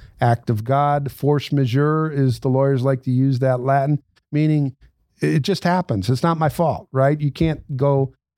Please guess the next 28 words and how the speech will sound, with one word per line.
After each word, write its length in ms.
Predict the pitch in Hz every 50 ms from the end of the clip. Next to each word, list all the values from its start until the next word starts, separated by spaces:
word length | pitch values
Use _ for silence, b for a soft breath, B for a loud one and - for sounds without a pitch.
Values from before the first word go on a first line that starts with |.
| _ _
and 140 | - 131 131
get 320 | 123 131 131 127 127 127 -
a, 260 | 123 117 117 113 110
uh, 160 | 110 110 104
lawyer 480 | 110 120 123 135 143 143 143 143 143 131
and 140 | 117 113 110
sue 240 | - - 190 202 185
me 340 | 151 127 123 135 131 - _ _ _ _ _ _ -
just 220 | - 147 139 131 147
because 400 | 139 131 - - 135 135 123 120
you 80 | 131
got 240 | 123 131 127 123 120
covid 300 | - 151 147 147 131 131
nineteen 540 | 123 127 131 131 123 - - 147 147 143 139
and 220 | 131 120 117 120 123
that 120 | 123 120
was 160 | 135 127 113
the 100 | 107 123
day 280 | 120 123 131 127 127 127
after 320 | 120 117 117 - - 120
I 100 | 117 120
hired 300 | 117 123 123 127 123 117
you 160 | 113 117 113
to 60 | 113 113
come 200 | - 131 123 117
back 240 | 117 117 110 104 -
to 60 | 107
work. 320 | 110 123 117 - - -